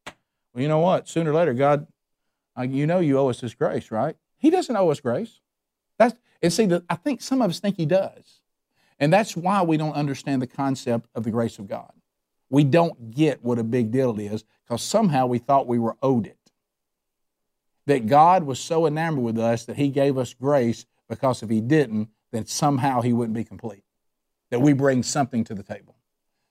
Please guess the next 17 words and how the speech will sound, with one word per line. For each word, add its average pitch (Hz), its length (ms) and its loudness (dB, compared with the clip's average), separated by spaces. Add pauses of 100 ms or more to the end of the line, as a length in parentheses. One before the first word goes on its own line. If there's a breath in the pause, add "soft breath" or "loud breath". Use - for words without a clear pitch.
(540)
You 175 100 6
know 285 180 6
the 208 120 4
only 202 160 2
thing 190 160 0
we 170 100 2
bring 165 220 0
to 156 80 -2
the 143 80 -14
table? 170 360 -2 (280)
Worship. 120 360 -2 (2500)
God 147 260 8
made 151 160 4
us 156 120 2
to 151 80 0
worship 147 280 2
him. 185 280 -2